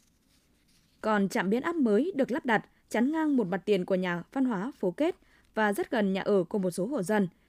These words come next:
khiến cho nhiều người lo ngại về độ an toàn khi trạm biến áp này đi vào hoạt động. Theo Điều mười lăm Nghị định mười bốn của Chính phủ quy định về hành lang bảo vệ an toàn trạm điện. Đối với các trạm điện không có tường, rào bao quanh, hành lang bảo vệ được giới hạn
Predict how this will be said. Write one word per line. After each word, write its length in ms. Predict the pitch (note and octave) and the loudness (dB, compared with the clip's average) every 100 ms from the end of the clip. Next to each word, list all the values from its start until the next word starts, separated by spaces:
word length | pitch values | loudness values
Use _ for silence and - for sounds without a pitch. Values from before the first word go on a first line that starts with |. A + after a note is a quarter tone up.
| _ | _
khiến 340 | - A#3+ B3 F#4 | -2 0 2 0
cho 120 | E4+ | 0
nhiều 260 | D4+ B3+ G#3 | 2 4 2
người 240 | G#3 G3+ | 2 0
lo 100 | C#4+ | 0
ngại 240 | C#4 A3 - | 0 0 -2
về 200 | F3 F#3 | -2 0
độ 120 | F#3+ | 0
an 140 | B3+ | 0
toàn 240 | A#3+ G3 D#3 - _ | 0 -2 -2 -8 _
khi 280 | - A3 G3+ | -4 0 0
trạm 220 | F#3 G#3 F3+ | -2 -4 0
biến 140 | F3+ | -2
áp 200 | D4+ E4+ | -2 -2
này 220 | B3 F3+ | 0 0
đi 140 | G3+ C4 | 0 -2
vào 120 | A3 | 0
hoạt 140 | E3+ | -2
động. 160 | E3+ E3 - _ _ _ _ _ | 0 0 -2 _ _ _ _ _
Theo 260 | - G#3+ F#3+ | -4 0 2
Điều 180 | F#3 F#3 | 4 2
mười 140 | F3 | 2
lăm 240 | G#3+ B3+ A#3+ | 2 2 4
Nghị 100 | G3 | 4
định 140 | F3 | 2
mười 100 | F#3 | 2
bốn 240 | E3+ F#3 | 2 0
của 140 | D4 A3+ | 0 -2
Chính 160 | E3 | -2
phủ 240 | D#3+ A#3 D#3+ - | 0 0 0 -4
quy 120 | C#4+ | -4
định 200 | B3+ F3+ | -2 -2
về 180 | F3 F3+ | 0 0
hành 220 | F#3 F3+ | 0 -4
lang 240 | F#3+ G#3+ G#3+ - _ | -2 -2 -4 -8 _
bảo 140 | G#3 F#3+ | -4 0
vệ 160 | F#3 | 0
an 200 | F3 C4+ | 0 -2
toàn 160 | A#3+ F3+ | -2 -2
trạm 140 | E3 | -2
điện. 180 | F3 E3+ - _ _ _ _ _ - | 2 2 0 _ _ _ _ _ 2
Đối 140 | A#3 | 4
với 280 | A3 G#3 D4 | 4 2 2
các 120 | F#4+ | -2
trạm 140 | C#4+ G#3 | 0 2
điện 200 | G3 G3 | 2 2
không 220 | D4 C4+ | -2 -2
có 200 | G#3+ A#3+ - | -2 -4 0
tường, 280 | A#3 F3+ D3+ | 2 2 0
rào 180 | F#3+ F3 | -4 -2
bao 140 | G3+ | -4
quanh, 260 | G#3+ G#3 F3 - _ _ | -2 0 0 -6 _ _
hành 200 | A#3+ A3+ | 0 0
lang 220 | D4+ D4 | 0 0
bảo 100 | A3 | 0
vệ 220 | F3+ F3+ - _ | 0 -2 -4 _
được 240 | G3+ G3 - | 0 0 0
giới 200 | F#3 G3 | -2 0
hạn 180 | F#3+ | -2